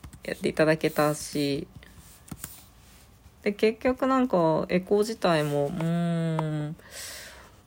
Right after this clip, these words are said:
なんか悪いものだったとしたら、エコー黒く映るんだよねって。でもあなたのは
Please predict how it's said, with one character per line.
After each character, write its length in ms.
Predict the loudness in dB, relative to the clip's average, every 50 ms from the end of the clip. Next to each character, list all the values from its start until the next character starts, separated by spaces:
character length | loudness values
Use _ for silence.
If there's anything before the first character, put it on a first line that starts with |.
| -20 -8 -4 0
な 80 | 2
ん 80 | 2 2
か 120 | 2 2
悪 300 | 2 4 4 4 4 4
い 60 | 4
も 160 | 4 4 4 4
の 260 | 4 4 4 4 2
だ 240 | 0 0 0 0 0
っ 60 | 0 -2
た 140 | -2 -2 -2
と 140 | 0 -2 -4
し 100 | -4 -4
た 120 | -4 -2
ら、 380 | 0 2 2 2 2 2 0 -4 -8 -16 -18 -12 -6
エ 80 | -6 -4
コ 200 | 2 4 2 2
ー 60 | 2
黒 240 | 2 2 4 4 4
く 280 | 2 2 2 2 2 0 -4 -6 -6
映 60 | -4
る 140 | -4 -4 -4
ん 60 | -6
だ 80 | -6
よ 120 | -6 -6 -4
ね 140 | -2 -2 -4
っ 20 |
て。 260 | -4 -8 -18 -16 -16 -14 -14 -16 -20 -20 -20 -20 -20 -20 -20 -20 -20 -20 -20 -20 -20 -20 -20 -20 -20 -16 -6
で 80 | -2 -2
も 140 | 0 0 2
あ 40 |
な 140 | 2 2 2
た 160 | 2 2 2
の 180 | 2 2 2 2
は 320 | 2 2 2 2 2 0